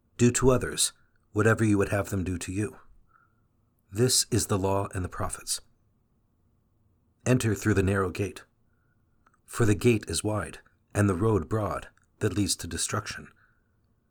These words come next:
and those who enter through it are many. How narrow the gate, and constricted the road that leads to life, and those who find it are few." Introductory Prayer.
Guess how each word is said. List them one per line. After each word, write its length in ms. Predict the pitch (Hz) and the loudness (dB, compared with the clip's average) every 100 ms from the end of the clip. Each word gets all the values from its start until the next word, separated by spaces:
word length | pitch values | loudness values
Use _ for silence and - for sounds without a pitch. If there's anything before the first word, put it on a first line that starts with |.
| _ _ | _ _
and 180 | 107 95 | 2 4
those 260 | 110 104 | 4 4
who 100 | 110 | 2
enter 200 | 104 104 | 2 0
through 260 | - 123 101 | -2 -2 -2
it 220 | 71 - - - | -4 -12 -20 -6
are 100 | 98 | -2
many. 320 | 101 95 - - _ _ _ _ _ _ _ _ _ _ _ _ _ | -2 -2 -8 -16 _ _ _ _ _ _ _ _ _ _ _ _ _
How 240 | - 127 | 0 2
narrow 380 | 127 110 123 110 | 4 6 6 4
the 120 | 98 | 2
gate, 340 | 95 104 92 - _ _ - | 0 0 0 -6 _ _ -4
and 160 | 104 95 | -2 0
constricted 640 | 117 110 - 139 - 92 | 2 2 2 0 0 -2
the 80 | 92 | 0
road 240 | 92 87 | 2 0
that 140 | 98 95 | -2 -6
leads 200 | 95 - | -2 -2
to 80 | 107 | -2
life, 360 | 104 92 - - - _ _ _ _ _ _ _ _ _ | -2 -4 -10 -12 -14 _ _ _ _ _ _ _ _ _
and 140 | - 92 | -4 2
those 240 | 95 90 | 2 2
who 80 | 98 | -2
find 300 | - 120 80 | -2 -2 -2
it 180 | 78 - _ - | -6 -14 _ -14
are 100 | - | -12
few." 320 | 90 - 95 - _ _ _ _ _ _ _ _ _ _ _ _ _ _ _ _ _ _ _ _ _ _ - | -10 -8 -8 -8 _ _ _ _ _ _ _ _ _ _ _ _ _ _ _ _ _ _ _ _ _ _ -6
Introductory 500 | 104 98 98 - 87 | -4 -4 -6 -6 -8
Prayer. 300 | - - | -8 -12